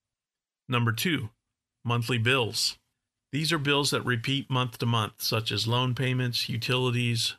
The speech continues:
mortgage payments, insurance payments. All of these bills are easily automated using your bank's online bill pay tool.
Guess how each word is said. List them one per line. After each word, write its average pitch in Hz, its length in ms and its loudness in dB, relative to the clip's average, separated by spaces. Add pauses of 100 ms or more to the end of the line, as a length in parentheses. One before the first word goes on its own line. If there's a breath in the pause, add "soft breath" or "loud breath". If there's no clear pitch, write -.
(160)
mortgage 120 460 0
payments, 120 460 0
insurance 110 480 0
payments. - 520 -10 (480)
All 143 220 2
of 143 80 0
these 139 220 -2
bills 123 320 0
are 117 120 0
easily 120 460 0
automated 104 640 -2 (360 soft breath)
using 120 320 2
your 113 100 2
bank's 110 540 -2 (300)
online 113 500 0
bill 110 260 -2
pay - 380 -6
tool. - 400 -10